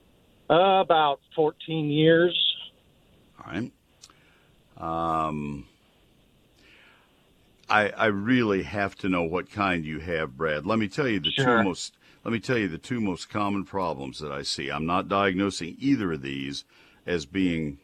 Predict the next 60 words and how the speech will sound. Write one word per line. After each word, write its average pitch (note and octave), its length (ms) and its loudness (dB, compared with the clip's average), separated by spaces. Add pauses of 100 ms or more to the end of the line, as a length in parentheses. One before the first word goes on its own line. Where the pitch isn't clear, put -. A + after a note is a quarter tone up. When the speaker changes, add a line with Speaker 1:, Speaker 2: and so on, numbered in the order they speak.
Speaker 2:
the F#2 80 -6
problem E2 380 -2
with C#2+ 120 -8
your F#2+ 200 -2
trees C#2 380 -10
because D#2 260 -14
I E2 120 -2
don't E2+ 120 -4
know E2 60 -4
what D#2+ 320 -8
you C#2+ 80 -8
have. E2 420 -8
I C2+ 40 -12
don't C#2+ 100 -12
know D2 80 -12
what D2 180 -14
kind C#2+ 100 -12
of C2+ 60 -16
tree G2+ 200 -6
you B1 160 -8
have. C2 220 -8
Speaker 1:
Sure. A#2+ 340 4
Speaker 2:
You've G2+ 200 -2
gone A2 200 2
to F2+ 80 -4
the D#2 80 -8
veterinarian, F2+ 800 0
and D2 100 -6
we're F2 100 -6
not F2 160 -6
sure E2+ 180 -6
if - 120 -12
we've D2+ 140 -10
taken E2+ 280 -4
a C#2+ 80 -10
goldfish F2 600 -6
in F2 180 -4
or D2+ 140 -4
a C2 40 -8
mule. C#2+ 500 -4 (420)
So D#2 460 -2
it's F2 180 -4
a C#3+ 40 4
Speaker 1:
Right. B2 200 6
Speaker 2:
little F#2 60 2
hard F2 300 -2
for D#2+ 100 -8
the D2+ 120 -10
veterinarian E2 760 -4
to D2 60 -12
figure D#2 280 -6
out D2+ 100 -4
what D#2+ 200 -10
your C2 80 -18
problem D#2+ 380 -4
is. G#1+ 200 -14 (460)
Um, F#2 420 -2
<clears throat> - 120 -14
Speaker 1:
Sure. - 400 0
Speaker 2:
but, F2+ 200 -2